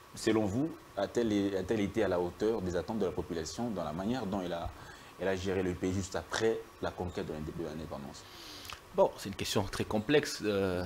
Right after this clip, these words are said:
Speaker 2: euh, parce qu'est-ce que, est-ce qu'on peut dire qu'ils ont géré ? Ils n'ont vraiment pas,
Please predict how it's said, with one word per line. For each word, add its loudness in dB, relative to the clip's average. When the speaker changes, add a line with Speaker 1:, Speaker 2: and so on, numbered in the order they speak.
Speaker 2:
euh, 0
parce 2
qu'est-ce 6
que, 4
est-ce 4
qu'on 4
peut 6
dire 6
qu'ils 4
ont 6
géré ? 4
Ils 0
n'ont 2
vraiment 2
pas, 8